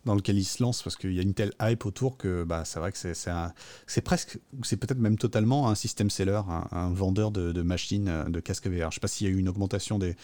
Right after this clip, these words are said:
des ventes de casques V R, mais peut-être qu'il y a eu une,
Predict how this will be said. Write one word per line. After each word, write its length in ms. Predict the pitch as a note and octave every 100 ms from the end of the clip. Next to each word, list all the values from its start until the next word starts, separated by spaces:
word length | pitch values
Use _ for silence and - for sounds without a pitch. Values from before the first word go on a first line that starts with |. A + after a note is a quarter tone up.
| - - -
des 80 | G#2
ventes 160 | G2+
de 60 | G2
casques 260 | F#2 G2 G2+
V 260 | G2 A2+
R, 60 | C#3
mais 240 | G#2 F2+
peut-être 240 | F2+ - -
qu'il 160 | G#2
y 20 |
a 20 | G#2
eu 220 | G2+ F2+
une, 300 | G2 F#2+